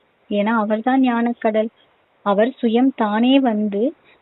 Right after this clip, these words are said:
"நான் அனைவருக்கும் தந்தையா இருக்கேன். இந்த பிரம்மாவின் மூலம் முழு உலகத்தையும் தூய்மையாக்குறேன்" அப்படின்னு தனது அறிமுகத்தை கொடுக்கறாரு. சத்யுகம் பாவனமான உலகம், கலியுகம்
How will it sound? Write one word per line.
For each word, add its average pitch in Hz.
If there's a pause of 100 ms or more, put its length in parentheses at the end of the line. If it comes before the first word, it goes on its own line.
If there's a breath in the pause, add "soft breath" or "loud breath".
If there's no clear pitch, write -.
(120)
"நான் 220
அனைவருக்கும் 254
தந்தையா 233
இருக்கேன். 226 (260)
இந்த 214
பிரம்மாவின் 240
மூலம் 240
முழு 233
உலகத்தையும் 254
தூய்மையாக்குறேன்" 233 (100)
அப்படின்னு 208 (100)
தனது 254
அறிமுகத்தை 240
கொடுக்கறாரு. 202 (960)
சத்யுகம் 233 (120)
பாவனமான 240
உலகம், 196 (440)
கலியுகம் 226